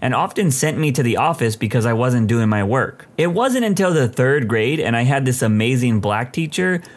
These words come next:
who noticed I was struggling and told my parents that I might have dyslexia. Sure enough, I did, and I started getting special help. Even though I hated it at the time, I really appreciate that my third grade teacher didn't just pass me off as the bad kid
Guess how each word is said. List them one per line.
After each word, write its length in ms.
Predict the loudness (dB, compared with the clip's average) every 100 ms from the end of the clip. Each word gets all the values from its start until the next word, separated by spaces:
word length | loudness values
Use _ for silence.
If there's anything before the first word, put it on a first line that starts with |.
| -4
who 160 | 0 2
noticed 400 | 2 2 0 0
I 80 |
was 180 | 0 0
struggling 520 | -2 -2 0 2 2
and 160 | 2 0
told 200 | 0 0
my 160 | 0 0
parents 380 | 0 0 0
that 140 | 0 0
I 80 | 2
might 180 | 0
have 180 | 0 0
dyslexia. 680 | -2 -2 -4 -4 -6 -6 -8 -12
Sure 240 | -4 -2 0
enough, 360 | 0 0 -2 -4
I 180 | -2
did, 420 | 0 2 0 -2 -4 -2
and 140 | 0
I 80 | 0
started 360 | 0 0 0
getting 220 | 0 0 0
special 360 | 0 0 0
help. 280 | 0 0 -4 -8
Even 320 | -2 0 0 2
though 140 | 2
I 100 | 2
hated 380 | 2 0 0 2
it 100 | 2
at 140 | 0
the 80 | -2
time, 480 | 0 0 2 0 -2
I 100 | -2
really 340 | 0 0 0 0
appreciate 580 | 0 -2 0 0 0
that 120 | 0 0
my 140 | 0
third 300 | 0 0 0
grade 240 | -2 -2
teacher 340 | -2 -4 -2 0
didn't 260 | 2 2
just 260 | 2 -2 -4
pass 320 | -4 -4 -2
me 120 | -2
off 220 | 0 -2 -2
as 180 | -2
the 80 | -2
bad 340 | -2 0 -2 -2
kid 360 | -2 -2 -4